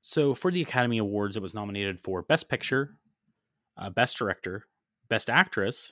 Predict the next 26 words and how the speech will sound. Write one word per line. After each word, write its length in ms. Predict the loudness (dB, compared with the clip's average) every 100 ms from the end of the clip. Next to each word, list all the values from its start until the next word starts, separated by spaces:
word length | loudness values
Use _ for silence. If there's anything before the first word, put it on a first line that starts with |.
| _
for 200 | -4 -2
Ellen 280 | -2 -4 -2
Burstyn, 460 | -4 -2 -4 -6 -10 _ _ -20 _ -4
Best 160 | -2
Supporting 360 | -2 2 2 4
Actor 300 | 0 0 -4
for 140 | -4
Jason 400 | -6 -6 -6 -8
Miller, 420 | -4 -2 -2 -2 -6 _ _ _ -8
Best 160 | -6 -4
Supporting 380 | -4 0 2
Actress 380 | 2 2 0 -2
for 140 | -4 -6
Linda 260 | -4 -4
Blair, 480 | -2 2 2 2 0 _ _ _ _ _ _ _ 2
Best 220 | 2 2
Screenplay 680 | 0 -2 0 0 2 2 -2 _ -6
based 300 | 2 2 2
on 80 | -2
material 340 | -2 -4 -4
from 140 | -4 -8
another 180 | -8 -4
medium, 500 | -2 0 0 -2 -6 _ _ _ _ _ _ -6
Best 220 | 0 2 0
Art 160 | -2
Direction, 520 | -4 -6 -4 -6 -8